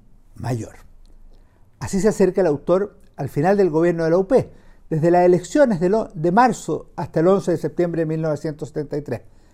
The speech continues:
En este sentido, cobra especial importancia el acuerdo de la Cámara de Diputados del veintidós de agosto de ese año, que declaró el grave quebrantamiento del orden constitucional y legal de la República.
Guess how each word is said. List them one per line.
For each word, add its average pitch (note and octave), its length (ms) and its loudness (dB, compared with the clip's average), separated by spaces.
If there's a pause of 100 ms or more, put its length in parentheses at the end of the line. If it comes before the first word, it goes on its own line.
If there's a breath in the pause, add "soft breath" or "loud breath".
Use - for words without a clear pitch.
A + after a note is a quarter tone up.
(420)
En B2+ 100 -4
este C3 180 -6
sentido, F3 560 4 (140)
cobra E3 240 6
especial B3 400 2
importancia G3+ 500 -2
el F3+ 60 2
acuerdo F3+ 260 0
de F#3 80 2
la E3 80 0
Cámara F3 220 0
de F3 80 2
Diputados E3+ 400 0 (340 soft breath)
del F3 140 2
veintidós G#3+ 440 4
de B3+ 60 2
agosto A#3+ 420 0
de D#3 80 4
ese D#3 200 0
año, G#2+ 240 -4 (320 soft breath)
que E3+ 80 0
declaró E3 380 2
el G3 120 4
grave G3+ 380 4
quebrantamiento F3+ 840 0
del G#3+ 120 4
orden G3+ 240 0
constitucional F3 800 -2
y E3+ 100 -4
legal E3+ 340 4
de F3 100 2
la E3 100 2
República. A2+ 480 -6